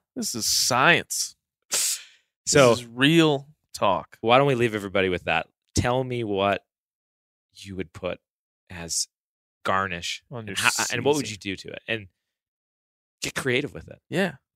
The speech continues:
Speaker 2: You can do steak spice.
Speaker 1: Turn it in like homework.
Speaker 2: That's right.
Speaker 1: It's due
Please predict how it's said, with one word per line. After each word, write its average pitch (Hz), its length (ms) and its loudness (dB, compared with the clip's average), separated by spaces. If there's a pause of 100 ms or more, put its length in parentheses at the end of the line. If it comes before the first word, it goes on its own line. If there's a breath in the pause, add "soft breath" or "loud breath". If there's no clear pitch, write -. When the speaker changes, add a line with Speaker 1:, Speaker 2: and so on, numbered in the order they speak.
(140)
Speaker 2:
You 131 100 -4
can 135 120 2
do 113 140 0
steak - 400 2
spice. 113 580 0 (380)
Speaker 1:
Turn 175 220 2
it 190 100 2
in 190 120 2
like 175 180 2
homework. 107 520 -10 (300)
Speaker 2:
That's - 180 -16
right. 87 160 -14 (380)
Speaker 1:
It's - 180 -14
due 170 580 2